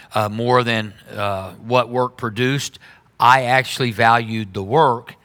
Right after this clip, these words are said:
instead of what the work produced. In other words, I found my self-esteem, my self-worth in the work,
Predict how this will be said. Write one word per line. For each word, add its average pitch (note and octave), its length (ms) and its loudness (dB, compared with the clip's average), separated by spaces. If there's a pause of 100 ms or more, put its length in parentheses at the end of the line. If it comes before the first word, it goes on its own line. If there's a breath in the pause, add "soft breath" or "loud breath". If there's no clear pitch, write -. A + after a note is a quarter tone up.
(140 soft breath)
instead A2 340 -6
of G#2+ 100 -4
what G#2+ 180 -4
the A#2 80 -8
work G#2 260 -6
produced. C3 580 -6 (280 loud breath)
In B2+ 80 -8
other B2+ 160 0
words, B2 180 -2
I B2+ 240 6
found C3+ 380 0
my A#2 160 -2
self-esteem, A#2+ 840 -2
my A2+ 160 2
self-worth B2+ 680 -2 (280 soft breath)
in B2+ 220 -4
the A#2+ 100 -2
work, B2+ 480 0